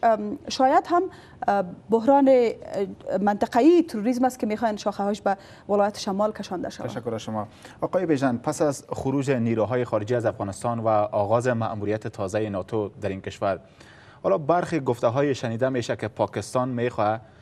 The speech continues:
Speaker 2: تا جنگ از ولایت‌های هممرز با خودش به ولایت‌های هممرز با کشورهای دیگر به شمال و یا، یا هم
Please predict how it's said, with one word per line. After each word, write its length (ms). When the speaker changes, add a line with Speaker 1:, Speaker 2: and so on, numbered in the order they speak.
Speaker 2:
تا 140
جنگ 380
از 160
ولایت‌های 400
هممرز 480
با 120
خودش 400
به 80
ولایت‌های 480
هممرز 460
با 100
کشورهای 460
دیگر 320
به 80
شمال 440
و 160
یا، 100
یا 260
هم 280